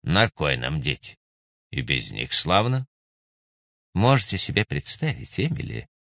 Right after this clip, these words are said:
волну праведного негодования, обрушившуюся на голову неспровергателя вечных ценностей? Больше всех усердствовала сама мадам Клибер, вынашивающая в своем чреве маленького швейцарчика.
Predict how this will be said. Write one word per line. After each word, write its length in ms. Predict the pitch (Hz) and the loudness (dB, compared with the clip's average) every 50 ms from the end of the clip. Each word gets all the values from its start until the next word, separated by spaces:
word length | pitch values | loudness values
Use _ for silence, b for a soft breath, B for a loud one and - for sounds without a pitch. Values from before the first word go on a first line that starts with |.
| _ _ | _ _
волну 480 | - 82 85 127 131 139 147 156 175 180 - | -2 2 4 6 6 6 6 6 4 2 0
праведного 720 | - 117 113 139 190 220 220 208 190 185 185 185 185 175 | 0 2 4 6 6 4 4 0 -2 -2 -2 -2 0 2
негодования, 1000 | 175 170 165 156 156 143 143 139 131 110 113 104 85 73 67 64 60 57 53 - - | 2 2 0 0 0 0 0 0 2 4 4 4 4 2 0 -2 -4 -6 -8 -6 -2
обрушившуюся 960 | 92 95 80 69 76 - - - - 92 - - - 90 90 80 - - 78 | 0 0 0 0 0 0 0 -2 -2 -4 -4 -4 -2 0 0 0 0 0 0
на 140 | 78 71 64 | 0 0 0
голову 460 | 62 69 110 127 127 120 123 117 - _ - | 0 2 2 2 4 4 2 0 0 _ 2
неспровергателя 1000 | 143 131 - - - - 82 80 69 64 62 - - 87 98 - - 73 78 | 2 4 4 2 0 0 0 0 0 -2 -2 2 2 2 2 2 2 0 0
вечных 440 | 69 60 64 67 - - 67 65 - | 2 2 0 -2 -2 -4 -8 -6 -4
ценностей? 760 | - - - 67 65 64 58 57 - - - - - - - _ _ _ _ _ _ _ _ _ _ - | -2 0 0 0 0 -2 -4 -4 -6 -6 -4 -6 -8 -10 -12 _ _ _ _ _ _ _ _ _ _ -4
Больше 360 | 76 73 90 85 - - 76 | 0 0 0 0 0 -2 -4
всех 300 | - - - 101 - - | -2 0 0 0 0 0
усердствовала 960 | 76 - - - 80 80 - - - - 131 131 127 123 127 127 127 131 131 _ _ | -2 -2 0 2 2 4 4 4 4 4 4 2 2 2 0 0 0 0 -2 _ _
сама 420 | - - - - 76 65 64 80 107 | 0 2 2 2 2 2 2 2 2
мадам 340 | 92 71 78 76 82 90 | 2 2 2 2 0 0
Клибер, 500 | 85 - 90 98 101 87 104 73 - - - _ _ _ _ - | 0 -2 -2 0 4 6 6 4 4 0 -8 _ _ _ _ -4
вынашивающая 960 | - 90 110 101 87 - - - - 65 64 62 60 - - - - 58 64 | 0 2 2 4 2 2 0 -2 -4 -6 -6 -6 -6 -6 -6 -4 -4 -2 0
в 60 | - | 0
своем 380 | - - - 73 73 69 64 67 | 0 2 2 2 2 0 0 -2
чреве 400 | - - - 76 95 101 92 95 | -4 -2 2 2 2 2 2 2
маленького 480 | 82 73 78 80 76 76 76 - 73 73 | 2 4 4 4 4 2 0 0 -2 -2
швейцарчика. 880 | - - 76 73 - - - - - - - - - - - - | -2 -2 -2 0 0 0 0 0 -2 -4 -6 -6 -6 -6 -10 -14